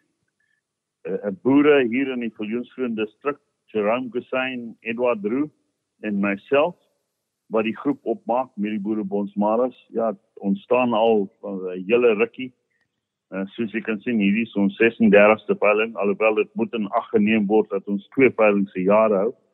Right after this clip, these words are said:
En, eh, Edward se pa was de-, die stigter, oorspronklike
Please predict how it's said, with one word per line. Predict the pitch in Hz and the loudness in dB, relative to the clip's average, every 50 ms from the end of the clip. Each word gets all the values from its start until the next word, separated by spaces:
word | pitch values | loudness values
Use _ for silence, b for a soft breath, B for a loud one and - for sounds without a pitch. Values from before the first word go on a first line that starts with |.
| _ _ _ _ _ _ _ _ _ _ _ _ _ _ _ _ _ _ _ _ | _ _ _ _ _ _ _ _ _ _ _ _ _ _ _ _ _ _ _ _
En, | - 104 107 113 117 113 110 110 | 0 2 4 4 4 4 4 2
eh, | 113 113 110 110 107 98 - - | 4 4 4 4 2 2 0 2
Edward | 131 135 143 160 160 151 - - | 0 2 4 4 4 4 2 0
se | - 143 | -4 -4
pa | 120 - - 160 156 131 120 117 131 147 139 - _ _ _ _ _ _ _ _ | -2 2 4 4 6 6 4 4 2 0 -4 -10 _ _ _ _ _ _ _ _
was | 101 95 90 104 113 113 107 - _ - | -14 -8 0 2 2 2 2 0 _ 2
de-, | 110 113 113 113 110 110 107 104 104 95 92 90 | 4 6 6 6 4 4 2 2 2 0 -2 -4
die | 104 117 117 113 110 98 | -2 -2 0 0 -2 -4
stigter, | - - - 165 131 - - 117 95 | -4 2 2 2 2 4 0 0 0
oorspronklike | 87 92 98 98 - - - 127 123 113 101 107 107 - - 104 | 0 0 -4 -4 -4 -6 -4 -2 -2 -2 -2 -6 -8 -6 -6 -8